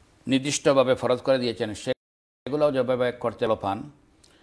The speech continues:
আবার কিছু ক্ষেত্রে আল্লাহর, আল্লাহ পাক আমাদেরকে ছাড় দিয়েছেন, যেটাকে আরবিতে রুখসত বলে, পারমিশন দিয়েছেন, সহজ করেছেন, সেই রুখসতের উপর আমল করাকেও আল্লাহ ভালো পান। যেমন আমরা অজু করি, যদি কোনো সময়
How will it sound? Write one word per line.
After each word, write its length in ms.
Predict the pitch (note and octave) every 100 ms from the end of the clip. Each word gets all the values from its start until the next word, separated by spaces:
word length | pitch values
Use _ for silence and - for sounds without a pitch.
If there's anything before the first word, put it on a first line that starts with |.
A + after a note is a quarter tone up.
| _
আবার 260 | A2+ C3 C3+
কিছু 240 | D3 D3+
ক্ষেত্রে 260 | F#3 F3 D#3
আল্লাহর, 280 | C#3 C#3+ D3 -
আল্লাহ 260 | B2+ C3+
পাক 200 | B2+ C#3
আমাদেরকে 380 | C#3 C3 C3 C3+
ছাড় 340 | - B2+ B2+
দিয়েছেন, 480 | C3+ C3 - F#2 G2+ -
যেটাকে 180 | - A2+
আরবিতে 240 | A#2+ A2+ B2+
রুখসত 320 | A2+ - A#2
বলে, 240 | F#2 D#2+ D#2 _ _ _ _ _
পারমিশন 440 | C3 C3 D#3 D#3 C3+
দিয়েছেন, 340 | A2+ G#2+ A2
সহজ 300 | - D#3 E3
করেছেন, 460 | C3 A#2 F#2+ F#2 E2 - _ _ _ _
সেই 200 | - C#3+
রুখসতের 460 | C#3+ D3+ - G3+ G3+
উপর 180 | F3+ F3
আমল 240 | D3+ D3+
করাকেও 420 | C#3+ D3 C#3+ F3
আল্লাহ 200 | C#3+ B2+
ভালো 180 | G#2+ F#2 F2
পান। 180 | D2 C2+ _ _ _ _ -
যেমন 360 | G#2+ B2+ G2 C3 - _ _ _ _ -
আমরা 220 | A#2+ B2+
অজু 200 | A2 G#2+
করি, 260 | F#2+ E2+ D2+ _ _ _ _ _ _ _ _ _ _ _ -
যদি 200 | B2 D3+
কোনো 160 | D#3
সময় 120 | D3+